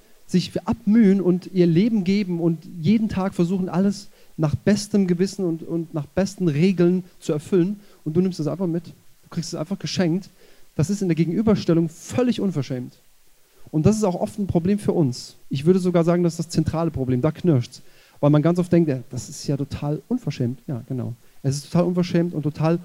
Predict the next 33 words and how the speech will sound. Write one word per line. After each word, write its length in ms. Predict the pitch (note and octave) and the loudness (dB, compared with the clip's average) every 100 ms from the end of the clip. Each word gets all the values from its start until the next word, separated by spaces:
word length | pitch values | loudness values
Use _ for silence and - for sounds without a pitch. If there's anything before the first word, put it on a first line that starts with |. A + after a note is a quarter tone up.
| - | -2
unverdient. 480 | F3 F3 D#3+ F3 D#3 - - | 0 0 2 2 0 -8 -4
Und 180 | - E3 | 2 6
wer 100 | D#3 | 8
mich 180 | E3+ D#3 | 8 8
kennt, 340 | F#3 G3+ G#3 | 6 6 4
weiß, 240 | D3+ E3 F#3+ | 2 2 2
dass 140 | E3 | 0
ich 140 | D#3+ - | -2 -6
die 80 | - | -10
Sprache 640 | - - C#3+ C3+ F3+ F3 | -4 -2 -2 -4 -2 -2
liebe 440 | D#3 E3+ E3+ G#3 - - - | 0 0 0 -2 -4 -14 -4
und 100 | D3 | -2
dass 120 | C#3+ | -2
ich 160 | D3+ | -4
Sprachspiele 880 | - - - D#3 E3+ - - F#3+ E3+ | -10 -10 -6 -4 -6 -10 -6 -2 0
liebe. 340 | B2+ B2 D#3 F3+ - _ - | 0 0 -2 -4 -10 _ -4
Und 180 | D#3 | -2
als 220 | D#3 D#3+ E3+ | 0 -2 0
wir 60 | |
das 120 | E3 | 0
vorbereitet 460 | - F4+ G3+ C#3+ C#3+ | 0 -4 -2 -2 0
haben, 120 | D3+ | -2
ist 120 | D3+ | -4
mir 100 | E3 | -6
gekommen, 420 | D3 C#3+ E3+ G3 A#3+ - - - _ - | -8 -6 -4 -4 -6 -14 -20 -20 _ -4
ähm, 360 | D3+ D3+ D#3 D3+ - _ - _ - _ _ - _ - - - - | 0 2 0 -4 -16 _ -20 _ -20 _ _ -20 _ -20 -20 -20 -14
ich 120 | - | -8
hoffe, 140 | A#2 | -4
ihr 40 | A2+ | -4
findet's 240 | A2+ G#2 | -6 -8
auch 80 | - | -14
witzig. 440 | - - - A#2+ - - - - - - - _ - - D3 D3+ - - - _ - _ _ _ - _ - - - - | -16 -20 -18 -18 -18 -20 -20 -20 -20 -20 -20 _ -20 -20 -20 -20 -20 -20 -20 _ -20 _ _ _ -20 _ -20 -20 -6 4
Unverdient, 680 | A3+ B3 F3 E3 F#3+ A#3+ | 4 4 2 4 4 2